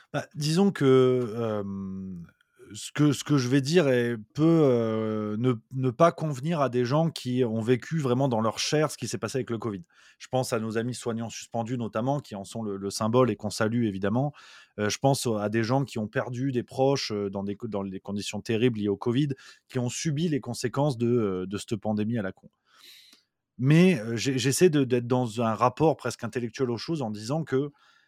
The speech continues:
le silence des artistes, si on parle de ça, est quelque chose de parfaitement humain,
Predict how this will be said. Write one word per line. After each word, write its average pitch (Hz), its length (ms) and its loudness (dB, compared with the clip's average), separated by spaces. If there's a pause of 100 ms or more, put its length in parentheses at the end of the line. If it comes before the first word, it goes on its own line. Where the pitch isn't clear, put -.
(180)
le 117 220 0
silence 160 520 4
des 110 200 -2
artistes, - 400 -8
si - 180 -16
on 101 80 -10
parle 101 220 -4
de 101 80 -4
ça, 151 320 -2 (600)
est 120 100 -2
quelque 131 320 2
chose 151 280 -2
de 117 120 -2
parfaitement 123 500 -4
humain, 120 260 -4